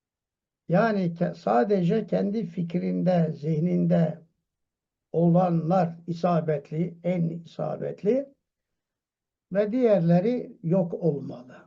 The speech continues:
Yanlış onlar, batıldır onlar, yok olmalı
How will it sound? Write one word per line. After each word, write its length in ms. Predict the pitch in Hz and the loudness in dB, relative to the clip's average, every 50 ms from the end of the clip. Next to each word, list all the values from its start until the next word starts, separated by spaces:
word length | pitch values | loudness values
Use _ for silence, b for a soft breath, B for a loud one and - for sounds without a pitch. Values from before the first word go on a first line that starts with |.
| _ - | _ -10
Yanlış 480 | 156 151 156 175 175 180 220 226 180 180 | -6 -2 0 2 2 2 2 0 -2 -2
onlar, 520 | 170 165 - 135 - - 156 185 190 - - _ | -4 -6 -6 -8 -8 -6 -6 -6 -6 -8 -10 _
batıldır 640 | 156 156 165 170 175 170 - 214 208 190 165 160 147 | -4 0 2 2 0 2 2 0 0 0 -2 -4 -6
onlar, 500 | - - 156 135 127 131 139 160 190 202 | -6 -10 -12 -14 -12 -8 -6 -4 -4 -4
yok 440 | 202 175 151 175 226 240 - - - | -4 0 4 4 4 4 4 0 -2
olmalı 720 | 170 160 156 156 160 160 160 170 220 262 294 294 - | -4 -2 -2 -2 -2 -2 0 2 2 2 0 -2 -6